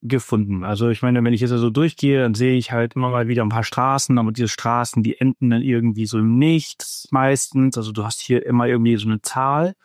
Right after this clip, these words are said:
und dann, äh, ne, n-, eine Straße, die endet dann irgendwie und dann siehst du aber trotzdem, da geht doch noch irgendwie ein Weg weiter. Jetzt wüsste ich jetzt mal als Laie nicht, darf ich diesen Weg fahren, darf ich den nicht fahren?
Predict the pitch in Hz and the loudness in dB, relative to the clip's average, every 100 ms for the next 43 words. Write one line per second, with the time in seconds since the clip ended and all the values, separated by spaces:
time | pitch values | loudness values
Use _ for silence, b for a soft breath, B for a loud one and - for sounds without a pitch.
0 | b b - 131 117 127 120 120 120 120 | b b -4 0 2 2 2 2 2 2
1 | 117 120 131 147 190 127 120 _ 127 123 | 0 0 0 0 0 0 -2 _ -4 -2
2 | 117 - 131 147 - 156 151 131 117 143 | -2 -2 -2 -2 0 0 0 -2 0 2
3 | 151 139 139 143 135 135 127 131 135 120 | 2 0 -2 0 0 0 2 2 2 0
4 | 113 127 - 127 117 - 127 - 135 120 | 0 -2 -2 0 0 -2 -4 -2 0 2
5 | 110 110 117 139 - 139 131 156 131 120 | 0 -2 0 -2 0 -2 0 0 0 0
6 | 120 117 110 127 131 117 113 117 123 131 | 2 0 2 2 2 0 -4 0 0 0
7 | - 127 123 123 b b b b - 113 | 0 0 0 -2 b b b b -6 -6
8 | - 117 139 - 131 143 151 - 131 - | -2 0 0 0 0 2 0 0 -2 -2
9 | 135 _ _ _ - 120 127 117 - 117 | -6 _ _ _ -2 0 2 0 0 2
10 | 127 139 123 123 120 - - 117 120 120 | 4 4 4 2 0 -4 -2 0 2 -2
11 | - 123 113 110 113 107 - 131 127 127 | -2 -6 -2 0 0 -2 -4 -2 2 2
12 | 123 113 113 110 - 120 113 117 135 - | 2 0 -2 -6 -8 -8 -4 -2 -4 -4
13 | 131 120 120 | -2 0 0